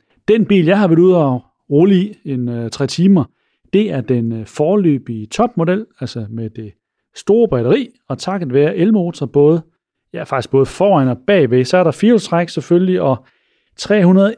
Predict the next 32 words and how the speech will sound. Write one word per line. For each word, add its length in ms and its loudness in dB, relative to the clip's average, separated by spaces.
enoghalvtreds 720 0
hestekræfter 840 -10
at 60 -14
lege 300 -2
med. 220 -6
Og 160 -16
det 80 4
var 60 4
faktisk 240 -2
den 80 0
eneste 280 0
bil, 240 0
der 60 2
lige 220 0
var 260 -4
til 200 -2
rådighed 640 0
umiddelbart, 640 -2
men 220 -12
ellers 240 2
så 120 0
glæder 220 2
jeg 100 2
mig 100 2
også 140 0
til 80 -2
at 100 0
komme 180 -2
bag 220 -2
rattet 260 0
af 180 -8
den 220 -4